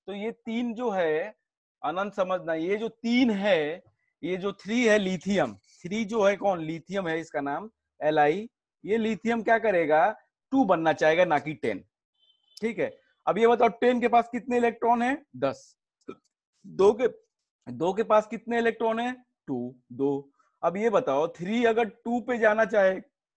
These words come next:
जाना चाहेगा तो उसको एक electron lose करना पड़ेगा, लेकिन अगर ये टेन पे जाना चाहे तो क्या करना पड़ेगा, Seven electron gain करना पड़ेगा। तो in losing and gaining of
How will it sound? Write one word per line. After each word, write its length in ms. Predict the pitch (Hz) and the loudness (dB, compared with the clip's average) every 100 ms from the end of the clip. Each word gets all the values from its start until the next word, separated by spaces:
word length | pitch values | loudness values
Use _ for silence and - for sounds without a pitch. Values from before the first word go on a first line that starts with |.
| _ _ _ _ _ _ | _ _ _ _ _ _
जाना 260 | 165 185 196 | -2 0 0
चाहेगा 560 | 196 180 196 170 151 | 2 4 4 4 2
तो 140 | 156 190 | 2 -4
उसको 280 | 170 202 - | -10 -12 -8
एक 200 | 196 190 | -6 -4
electron 420 | 185 170 165 147 | -4 -6 -6 -8
lose 240 | 131 175 165 | -6 -8 -8
करना 260 | 202 202 | -8 -6
पड़ेगा, 380 | 214 220 220 247 - _ _ _ _ _ _ - | -6 -6 -6 -8 -14 _ _ _ _ _ _ -14
लेकिन 280 | 139 160 202 | -12 -8 -4
अगर 260 | 185 240 262 | -2 0 -2
ये 120 | 262 | -4
टेन 300 | - 262 254 | -2 -2 0
पे 200 | 254 226 | -2 4
जाना 240 | 214 196 | 4 4
चाहे 300 | 170 156 127 98 _ _ - | 2 0 0 -4 _ _ -14
तो 80 | |
क्या 160 | 165 233 | -2 -2
करना 260 | 240 233 226 | 0 0 0
पड़ेगा, 320 | 196 170 139 | 0 0 -2
Seven 420 | - 180 226 233 | 0 2 2 0
electron 480 | 202 165 - 139 120 | 0 -2 -2 -6 -6
gain 220 | 117 113 | -8 -10
करना 260 | 110 113 113 | -12 -12 -14
पड़ेगा। 420 | 110 110 110 113 _ _ _ - | -12 -12 -14 -18 _ _ _ -4
तो 120 | 226 | -4
in 200 | 220 226 | -2 -4
losing 560 | 214 214 233 233 277 262 | -2 0 0 0 2 2
and 100 | 240 | 0
gaining 360 | 247 254 254 | -2 0 0
of 80 | 240 | 0